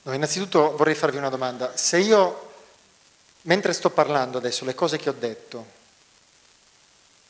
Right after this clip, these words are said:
hai ascoltato le mie parole o hai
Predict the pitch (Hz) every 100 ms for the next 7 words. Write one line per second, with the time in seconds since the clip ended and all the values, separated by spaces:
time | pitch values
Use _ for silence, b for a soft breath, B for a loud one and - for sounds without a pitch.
0 | _ - _ _ _ _ _ - 156 160
1 | - 170 - 156 135 127 147 143 139 156
2 | 185 202 - - - _ _ _ _ _
3 | _ _ _ 135 139 131